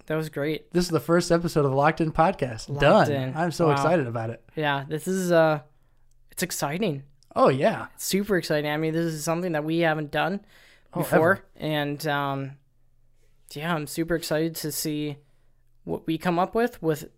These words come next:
Speaker 1: what our audience and our students come up with. I think this is just gonna be great. I can't wait to dive deeper into this and be locked in.
Speaker 2: Oh, yeah. Oh, okay. One last thing. If you guys have any topics you would like us to discuss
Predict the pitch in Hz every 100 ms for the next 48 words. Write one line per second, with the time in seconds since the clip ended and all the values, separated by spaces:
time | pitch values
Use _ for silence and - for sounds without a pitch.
0 | _ _ - 160 156 147 _ _ _ -
1 | 233 _ - 165 143 147 151 180 185 -
2 | 151 143 - 151 165 - 190 190 196 202
3 | 202 - _ _ _ 147 165 202 160 147
4 | 151 143 143 135 135 143 160 - - 147
5 | 160 156 147 151 - _ - 151 147 151
6 | 156 156 143 143 147 143 147 143 139 -
7 | _ _ - 151 147 135 - 151 147 -
8 | _ _ - 151 139 135 113 - 170 170
9 | - 185 156 180 180 165 180 139 - _
10 | _ _ 147 143 165 208 190 185 143 123
11 | - 151 170 120 - 135 160 139 131 127
12 | - 135 113 117 - - 147 175 - -
13 | - -